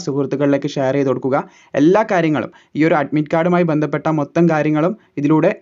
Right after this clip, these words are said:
ഡീറ്റെയിൽ ആയിട്ട് ക്ലിയർ ആക്കുന്നതായിരിക്കും. അതുപോലെ തന്നെ പ്രത്യേകം ശ്രദ്ധിക്കേണ്ടത് ഉദ്യോഗാർത്ഥികൾക്ക് ഒരു സംശയം ഉണ്ടാവുന്ന കാര്യമാണ് എന്തൊക്കെ ഡോക്യുമെന്റ്സ് അല്ലെങ്കിൽ എന്തൊക്കെ രേഖകൾ, എന്തൊക്കെ ശ്രദ്ധിക്കണം എക്സാമിന് പോകുന്ന സമയത്ത്.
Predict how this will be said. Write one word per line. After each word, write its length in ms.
ഡീറ്റെയിൽ 300
ആയിട്ട് 200
ക്ലിയർ 240
ആക്കുന്നതായിരിക്കും. 580
അതുപോലെ 340
തന്നെ 200
പ്രത്യേകം 360
ശ്രദ്ധിക്കേണ്ടത് 520
ഉദ്യോഗാർത്ഥികൾക്ക് 720
ഒരു 140
സംശയം 380
ഉണ്ടാവുന്ന 380
കാര്യമാണ് 400
എന്തൊക്കെ 380
ഡോക്യുമെന്റ്സ് 500
അല്ലെങ്കിൽ 260
എന്തൊക്കെ 300
രേഖകൾ, 260
എന്തൊക്കെ 300
ശ്രദ്ധിക്കണം 520
എക്സാമിന് 460
പോകുന്ന 240
സമയത്ത്. 260